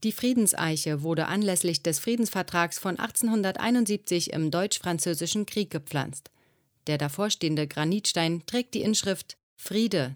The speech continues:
zehnter Mai achtzehnhunderteinundsiebzig" und erinnert an die Gründung des Deutschen Reichs. Der hölzerne Trakinerschuppen unweit der Dossebrücke wurde neunzehnhundertvierzehn im Ersten Weltkrieg in großer Eile erbaut.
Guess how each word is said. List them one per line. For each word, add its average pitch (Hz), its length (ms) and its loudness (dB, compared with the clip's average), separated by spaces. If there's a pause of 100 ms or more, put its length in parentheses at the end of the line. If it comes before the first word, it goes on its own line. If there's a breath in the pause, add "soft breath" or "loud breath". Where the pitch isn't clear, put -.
zehnter 233 420 2
Mai 170 300 2
achtzehnhunderteinundsiebzig" 160 1600 -2 (560)
und 165 160 -2
erinnert 180 420 0
an 165 160 -2
die 170 120 -4
Gründung 185 520 0
des 208 220 -4
Deutschen 147 380 -2
Reichs. 147 500 -6 (1400)
Der 190 140 0
hölzerne 208 440 2
Trakinerschuppen 208 920 -2
unweit 240 420 4
der 175 100 0
Dossebrücke 175 800 0 (140)
wurde 190 280 0
neunzehnhundertvierzehn 196 1160 2
im 156 220 -2
Ersten 180 380 -2
Weltkrieg 175 680 -4
in 247 200 4
großer 175 460 0
Eile 185 260 2
erbaut. 139 500 -2